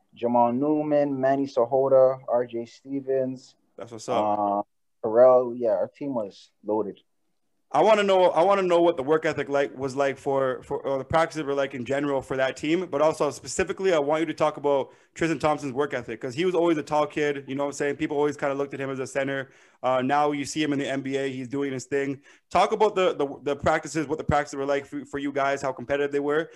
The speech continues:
Speaker 2: And on top of that, if you can, just touch up a little bit on Tristan Thompson's work ethic.
Speaker 1: Um, practices were very competitive 'cause it's like, it was, um, basically a, a C I A and a bounce. That was our
Speaker 2: Mm-hmm.
Speaker 1: entire team, and then, you know, a couple other, um,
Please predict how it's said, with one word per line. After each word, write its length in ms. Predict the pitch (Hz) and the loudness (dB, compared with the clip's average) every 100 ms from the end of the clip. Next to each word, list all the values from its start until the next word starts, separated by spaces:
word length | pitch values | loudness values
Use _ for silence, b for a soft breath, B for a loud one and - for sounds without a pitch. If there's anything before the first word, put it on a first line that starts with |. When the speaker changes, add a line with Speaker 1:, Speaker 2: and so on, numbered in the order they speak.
| b | b
Speaker 2:
And 80 | - | -4
on 80 | 147 | 0
top 240 | 190 185 | 2 2
of 60 | 170 | 2
that, 260 | 170 175 - | 2 2 -2
if 100 | 143 | -6
you 100 | 156 | -6
can, 280 | - 180 175 | 0 0 0
just 100 | 160 | -2
touch 160 | 196 | -2
up 80 | 196 | -2
a 40 | 170 | -2
little 180 | 170 | -2
bit 100 | 170 | 2
on 100 | 160 | 0
Tristan 280 | 139 160 147 | 0 -4 -4
Thompson's 420 | 143 143 139 139 | -2 -2 -4 -8
work 220 | 113 131 120 | -6 -6 -6
ethic. 240 | 113 101 _ _ _ _ _ _ _ _ _ _ _ _ - - | -10 -14 _ _ _ _ _ _ _ _ _ _ _ _ -16 -2
Speaker 1:
Um, 220 | 135 165 | 4 4
practices 360 | 165 190 247 208 | 6 6 8 8
were 120 | 131 | 8
very 200 | 127 156 | 8 6
competitive 600 | - 131 160 160 123 - | 6 2 6 6 6 0
'cause 180 | 117 107 | 0 0
it's 120 | 101 | 0
like, 240 | 113 104 101 _ b b b b | 4 4 2 _ b b b b
it 80 | 127 | 4
was, 220 | 127 127 | 4 6
um, 220 | 123 117 | 6 6
basically 380 | 120 123 - 123 | 0 -4 -2 0
a, 160 | 107 101 _ | 2 0 _
a 60 | - | -16
C 300 | - - 160 | -14 0 6
I 160 | 135 127 | 8 6
A 120 | 117 | 4
and 120 | 113 | 0
a 20 | |
bounce. 560 | 101 135 123 - - - _ _ - | 0 0 0 -6 -20 -20 _ _ -6
That 100 | 107 | -4
was 140 | 117 | 2
our 120 | 113 | 2
Speaker 2:
Mm-hmm. 80 | 104 | 0
Speaker 1:
entire 280 | 117 127 110 | -2 0 0
team, 320 | - 131 127 | -2 -8 -6
and 80 | 120 | -6
then, 180 | 113 110 | -6 -6
you 60 | 107 | -4
know, 120 | 104 | -4
a 40 | |
couple 360 | 101 123 - 117 | -2 -4 -2 0
other, 300 | 110 113 104 | 0 2 4
um, 200 | 101 95 | 4 2